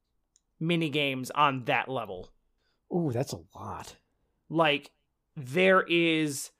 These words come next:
Speaker 1: dancing, and there is robotics, and there is drone racing, and there is boxing,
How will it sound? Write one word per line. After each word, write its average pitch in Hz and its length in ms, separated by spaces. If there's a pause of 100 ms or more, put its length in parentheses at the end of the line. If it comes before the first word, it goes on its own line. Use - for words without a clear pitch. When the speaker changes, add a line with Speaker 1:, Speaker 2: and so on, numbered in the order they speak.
(360)
Speaker 1:
dancing, 170 580 (320)
and 151 360
there 160 280
is 151 460
robotics, 151 800 (100)
and 135 220
there 151 240
is 139 320
drone 180 380
racing, 120 520
and 131 240
there 156 240
is 131 220
boxing, 123 800